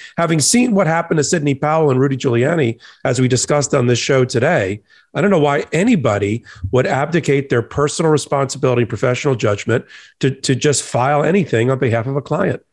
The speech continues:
It's not right. I mean, you and I are aggressive litigants on behalf of our clients.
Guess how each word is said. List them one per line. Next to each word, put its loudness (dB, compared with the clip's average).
It's -4
not 2
right. 0
I -4
mean, 0
you 4
and 4
I 2
are 4
aggressive 0
litigants 0
on -2
behalf 0
of -10
our -8
clients. -4